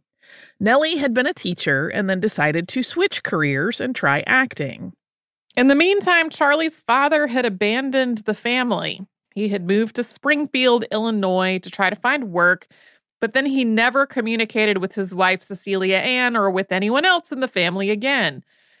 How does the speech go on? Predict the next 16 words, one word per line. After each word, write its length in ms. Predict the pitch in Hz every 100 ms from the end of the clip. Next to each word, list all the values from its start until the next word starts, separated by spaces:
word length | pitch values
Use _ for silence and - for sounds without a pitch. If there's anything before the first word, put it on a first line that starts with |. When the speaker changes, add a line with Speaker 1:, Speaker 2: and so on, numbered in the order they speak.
| _ _ -
Speaker 2:
It 120 | -
turned 320 | - 240 247
out 200 | 233 220
that 100 | 220
he 180 | 214 220
had 120 | 208
found 300 | 208 190 180
not 240 | 180 220 254
only 360 | 233 208 202
a 100 | -
job, 600 | 170 - 202 214 208 190 -
but 160 | 190
a 60 | 165
whole 420 | - 294 302 285
other 300 | - 214 190
life. 480 | 170 165 151 104 -